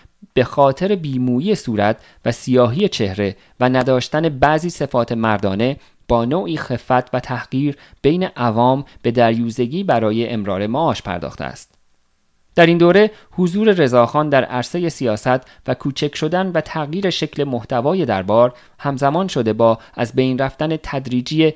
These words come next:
تک تک سیاهان و بردهداری درباری، ولی خاطره آنان در اذهان مردم تهران باقی مانده است. حالا گروهی از فرد فقر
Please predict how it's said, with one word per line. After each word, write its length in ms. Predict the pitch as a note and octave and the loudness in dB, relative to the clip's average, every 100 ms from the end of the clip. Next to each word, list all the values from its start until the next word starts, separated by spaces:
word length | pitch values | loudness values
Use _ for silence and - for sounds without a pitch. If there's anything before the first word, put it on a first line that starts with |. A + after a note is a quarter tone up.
| - - | -4 -10
تک 240 | D#3 - | -8 -2
تک 240 | G3 F#3+ F3 | 0 0 -2
سیاهان 600 | - A2+ G#2 G#2+ C3 B2+ - A#2+ | 0 2 2 2 0 -4 -8 -4
و 80 | |
بردهداری 800 | A#2 B2 A#2 A#2 A#2 G#2 G#2+ A#2 | 2 4 4 0 0 0 0 -2
درباری، 640 | A2+ G#2 G2 F#2+ G2+ E2+ - _ G#2+ | 0 -2 -2 -4 -4 -6 -12 _ -4
ولی 180 | A2 | -2
خاطره 560 | A2 C3+ B2 D#3+ G3+ A#3 | -2 2 2 2 0 2
آنان 360 | B2 A2+ C#3 - - - | 2 2 0 -4 -14 -6
در 220 | A#2 A2 | -4 -4
اذهان 360 | A2 C3+ A3 | -8 -4 -2
مردم 360 | E3+ G#2+ G2 G2+ | 0 0 -2 -6
تهران 440 | - G2 G#2+ A2+ | -6 -6 -4 -2
باقی 260 | B2 B2 B2+ | 2 2 0
مانده 240 | E2+ D2 | -6 -10
است. 260 | B1 - - _ _ _ _ | -12 -14 -20 _ _ _ _
حالا 260 | - A#2 A2+ | 0 4 4
گروهی 340 | A2+ D3+ D#3+ | 2 0 2
از 160 | D3 - | 0 0
فرد 260 | C3+ A2+ G2 | -4 -4 -4
فقر 420 | D#3 E3 E3+ | -2 0 0